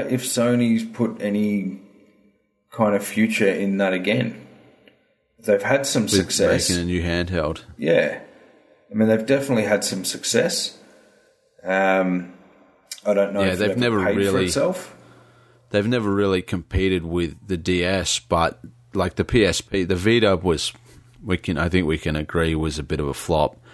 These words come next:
Speaker 1: Yeah.
Speaker 2: But the P S P was pretty successful.
Speaker 1: Oh,
Speaker 2: Um,
Speaker 1: definitely.
Speaker 2: and the Switch really is, to me, what the Vita was meant to be.
Speaker 1: Yeah.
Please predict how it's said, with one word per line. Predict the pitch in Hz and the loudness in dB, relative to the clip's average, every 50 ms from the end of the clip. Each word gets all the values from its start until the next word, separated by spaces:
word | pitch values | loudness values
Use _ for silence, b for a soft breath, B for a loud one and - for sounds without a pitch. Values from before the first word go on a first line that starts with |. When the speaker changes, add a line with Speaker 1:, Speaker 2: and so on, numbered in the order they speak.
| B B B B B | B B B B B
Speaker 1:
Yeah. | 107 101 90 80 | 0 0 2 2
Speaker 2:
But | 92 98 90 | 2 0 0
the | 98 | -2
P | - - 139 139 123 | -2 0 0 2 0
S | 98 - - | 0 -2 -2
P | - 107 98 98 | 0 2 2 2
was | 92 90 87 - | 2 0 -2 -2
pretty | - - 110 113 107 | -2 0 0 2 0
successful. | - - 87 - - 90 87 90 - - - 76 69 67 - - b b b b b | 0 -2 -4 -4 -2 0 0 0 0 -2 -2 -2 -4 -4 -6 -12 b b b b b
Speaker 1:
Oh, | - 147 120 90 85 - - - | 0 2 2 2 0 -2 -6 -6
Speaker 2:
Um, | 67 - | -2 0
Speaker 1:
definitely. | 110 131 - - 127 - 62 80 80 78 - - - - - - - - _ _ _ _ _ _ _ _ _ _ - - _ - | 0 0 0 -2 -4 -4 -2 -4 -4 -4 -6 -14 -20 -20 -20 -20 -20 -20 _ _ _ _ _ _ _ _ _ _ -18 -10 _ -2
Speaker 2:
and | 98 98 95 95 95 92 82 - - - _ - | 0 0 2 2 2 0 0 -2 -6 -8 _ -6
the | - 95 | -2 0
Switch | - - - 120 123 - - - - - _ _ _ _ _ _ _ _ _ _ - | 0 2 2 2 0 0 0 -4 -6 -8 _ _ _ _ _ _ _ _ _ _ -10
really | 76 82 98 110 113 110 101 92 90 90 - - - | -4 0 2 2 4 4 4 2 2 0 -2 -4 -6
is, | 73 87 85 85 82 78 73 - - - - - - - - - _ _ _ _ _ - | -4 -2 -2 -2 -2 -4 -4 -2 -2 -2 -2 -2 -2 -4 -6 -10 _ _ _ _ _ -8
to | - - 90 | -4 -2 0
me, | 87 95 98 92 85 85 85 82 78 73 - _ _ _ _ _ _ _ _ _ _ _ - | 2 2 2 2 2 2 0 -4 -6 -12 -18 _ _ _ _ _ _ _ _ _ _ _ -8
what | 92 85 87 90 85 - | -4 0 0 0 0 0
the | 82 78 | -4 -6
Vita | 73 80 85 95 95 87 82 80 | -2 0 0 2 2 2 2 0
was | 76 71 76 80 78 - | -2 -4 -4 -4 -4 -2
meant | 80 78 78 80 - - | -2 -2 -2 -4 -4 -4
to | - 76 | -2 -2
be. | 73 73 71 71 67 - - _ _ _ _ - - - - | 0 0 -2 -2 -4 -8 -12 _ _ _ _ -12 -12 -8 -4
Speaker 1:
Yeah. | 107 98 95 87 80 76 73 - | -2 0 2 2 2 0 -2 -6